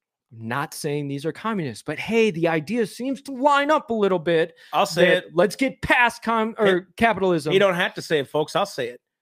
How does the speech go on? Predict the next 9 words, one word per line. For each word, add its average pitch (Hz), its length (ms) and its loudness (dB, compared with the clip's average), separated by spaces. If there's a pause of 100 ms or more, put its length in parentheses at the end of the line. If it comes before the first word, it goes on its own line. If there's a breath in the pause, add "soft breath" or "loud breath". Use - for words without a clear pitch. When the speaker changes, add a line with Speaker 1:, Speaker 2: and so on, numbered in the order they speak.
(160)
Speaker 2:
right? 170 220 2 (280)
Listen 196 280 -4
to 160 100 -8
me. 127 240 -14
Why 240 240 -2
is 240 260 -6
it? 135 140 -14 (920)
Just, - 220 -16 (120)
just, 254 220 -14